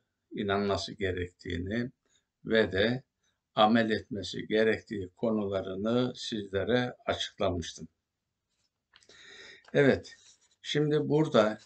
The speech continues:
bu maddenin içerisinde yine konu edilen bir şey daha var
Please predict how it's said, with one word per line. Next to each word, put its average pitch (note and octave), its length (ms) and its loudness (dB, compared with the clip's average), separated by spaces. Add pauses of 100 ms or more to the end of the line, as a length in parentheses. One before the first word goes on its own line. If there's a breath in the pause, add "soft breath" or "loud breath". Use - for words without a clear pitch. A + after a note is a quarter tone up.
(120)
bu C3 120 6
maddenin A2 640 4
içerisinde A#2 1080 0 (320)
yine A2+ 480 2 (720)
konu B2+ 300 6
edilen A2+ 520 4
bir A2 40 -10
şey G#2+ 320 4
daha F#2 340 0
var G2+ 340 -6